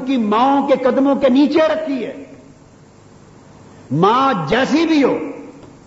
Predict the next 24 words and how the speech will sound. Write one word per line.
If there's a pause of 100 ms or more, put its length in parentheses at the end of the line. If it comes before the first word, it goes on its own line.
(200)
بچے
توجہ
سے
سن
لیں، (540)
ماں (760)
جیسی
بھی
ہو، (3250)
نیک
ہے
زیادہ
نہیں
ہے، (720)
بہت
پڑھی
لکھی
ہے
نہیں
ہے، (1300)
بچوں
کے
ساتھ
بعض